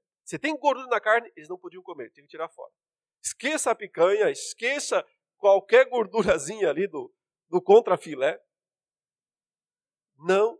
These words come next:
podia comer, porque a gordura era do Senhor. Pertencia ao Senhor, tinha que ser queimada. Sangue, de nenhuma forma, nenhum alimento que contivesse sangue, nenhum resquício de sangue.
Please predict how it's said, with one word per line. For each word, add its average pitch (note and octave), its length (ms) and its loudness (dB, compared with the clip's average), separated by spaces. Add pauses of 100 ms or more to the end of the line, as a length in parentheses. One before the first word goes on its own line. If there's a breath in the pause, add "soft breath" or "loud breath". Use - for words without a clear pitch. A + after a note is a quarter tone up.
podia D#3 400 -14
comer, D#3+ 200 -10
porque G#3+ 160 -12
a G#3+ 40 -2
gordura G#3 380 -8
era G3+ 120 -4
do F#3 100 -20
Senhor. G3 480 -12 (580)
Pertencia A3 640 -2
ao G#3 100 -4
Senhor, G3 460 0
tinha F3+ 140 -12
que - 60 -16
ser G#3+ 120 -4
queimada. G3+ 580 -4 (1300)
Sangue, A#3+ 640 -2 (960)
de C#3 100 -20
nenhuma A3 480 -8
forma, D#3+ 760 2 (240)
nenhum B3 320 -2
alimento B3+ 300 2
que - 60 -20
contivesse A3 500 -4
sangue, G#3 440 0
nenhum C4 160 -8
resquício B3+ 500 -12
de G#3+ 100 -20
sangue. A3+ 500 -2